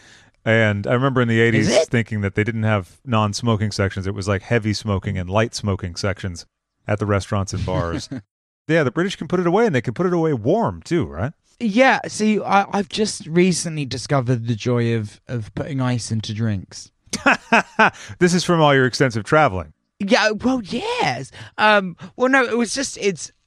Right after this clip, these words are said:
Speaker 2: the, the, you know, I don't really think twice about it. No, I'm just like, "Oh, if it doesn't have ice, that's fine. If it has ice, lovely, fine."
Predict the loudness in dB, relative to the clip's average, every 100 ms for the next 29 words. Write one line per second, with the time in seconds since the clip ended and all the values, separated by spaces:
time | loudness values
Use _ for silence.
0 | _ -20 -16 -18 -18 -14 -10 -2 0 2
1 | 2 0 -2 -4 -4 -8 -6 -2 -2 -2
2 | -6 -4 -2 -2 -6 -10 _ _ _ _
3 | -2 0 0 -4 -2 0 2 2 0 -2
4 | -4 -2 -2 -2 -2 -4 -6 -12 -6 -2
5 | 0 -2 -4 -4 -4 -2 -4 -2 -2 -2
6 | -4 -2 -4 -6